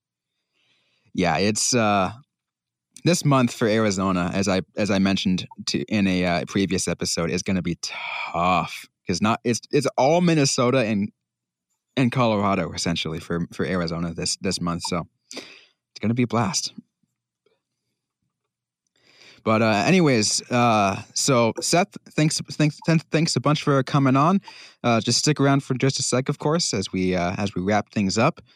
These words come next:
Um, but, uh, thanks everyone for, for joining us. Actually, before we, before I close out, go ahead and, uh, and, uh, and Seth, go ahead and,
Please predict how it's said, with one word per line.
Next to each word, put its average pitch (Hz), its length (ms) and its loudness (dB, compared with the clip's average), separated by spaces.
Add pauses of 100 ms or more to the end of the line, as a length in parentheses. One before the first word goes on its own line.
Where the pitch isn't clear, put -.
(340)
Um, 98 580 0
but, 104 300 2
uh, 104 240 2 (420)
thanks 139 220 2
everyone 143 260 4
for, 135 420 2
for 131 140 0
joining 151 200 2
us. 175 80 2
Actually, 196 180 0
before 196 260 4
we, 180 180 4 (140)
before 175 260 2
I 170 40 4
close 160 260 2
out, 170 160 2
go 170 140 4
ahead 165 180 4
and, 143 140 0
uh, - 500 0
and, 139 240 4
uh, 117 380 4 (240)
and 131 200 4
Seth, 180 220 2
go 202 120 4
ahead 196 200 4
and, 170 220 2